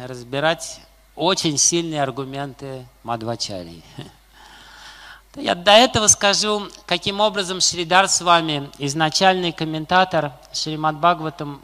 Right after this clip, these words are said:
объясняет этот стих. "Это Чамша Калапумсах Кришна Сту Бхагаван Сваям". Это тоже важно. А, а, стих очень простой.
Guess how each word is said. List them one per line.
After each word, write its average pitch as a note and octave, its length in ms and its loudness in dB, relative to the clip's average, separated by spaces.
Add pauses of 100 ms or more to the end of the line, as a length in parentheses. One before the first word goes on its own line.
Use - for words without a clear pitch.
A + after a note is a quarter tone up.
объясняет D#3 720 -4
этот C3 240 -12
стих. - 320 -8
"Это C3 220 -6
Чамша C#3+ 400 -4
Калапумсах C3 760 -4
Кришна C3 380 -6
Сту - 240 -10
Бхагаван B2 480 -10
Сваям". A#2 560 -8 (840)
Это E3+ 200 -4
тоже F#3+ 280 2
важно. D3 560 4 (840)
А, C3 400 -2 (240)
а, - 260 -8
стих - 400 2
очень A#3+ 260 2
простой. A3 680 2